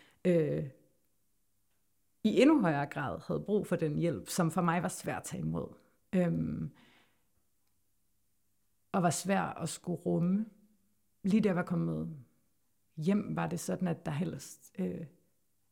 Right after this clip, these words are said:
der skulle helst være nogen til stede. Jeg skulle helst ikke være alene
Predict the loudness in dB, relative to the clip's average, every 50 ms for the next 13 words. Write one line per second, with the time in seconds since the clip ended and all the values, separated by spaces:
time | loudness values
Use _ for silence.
0 | _ _ _ _ _ _ _ _ _ _ _ _ _ _ -8 -4 -2 0 0 0
1 | 0 -2 -6 -4 2 2 4 4 4 2 2 2 2 0 0 -2 -4 -6 -6 -6
2 | -8 -8 -4 0 0 2 2 2 2 0 0 0 -2 -2 -4 -2 0 -2 -2 -2
3 | -4 -4 -2 -2 0 0 0 0 2 2 4 6 6 6 6 4